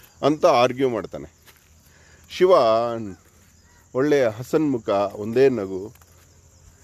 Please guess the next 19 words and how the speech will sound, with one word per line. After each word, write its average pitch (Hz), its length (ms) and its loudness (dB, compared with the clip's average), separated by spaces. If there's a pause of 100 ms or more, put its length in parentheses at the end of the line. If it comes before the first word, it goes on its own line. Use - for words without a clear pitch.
(320)
ನಗ್ತಾ 139 300 2
ಇರ್ತಾನೆ. 113 280 -4
ಎಲ್ಲರೂ 143 320 2
ಅವ್ರವ್ರು 131 380 0
ಹೇಳ್ತಾರೆ, 120 280 -6
"ಹೌದು, 180 220 2
ಹೌದು, 180 220 4
ಹೌದು, 170 240 2
ಅವ್ನು 131 180 0
ಹೇಳೋದು 147 240 2
ನಿಜ, 139 160 -2 (540)
ಈ 131 160 -2
ಭೂಮಿ 156 340 0 (1000)
ಬರ್ಸ್ಟ್ 180 340 2
ಆಗಿಬಿಡುತ್ತೆ, 139 380 0
ಅಷ್ಟು 98 400 -4
ಬೆಳೀತಾ 139 360 0
ಇದೆ 117 180 -2
ಸಂತತಿ." 107 560 -8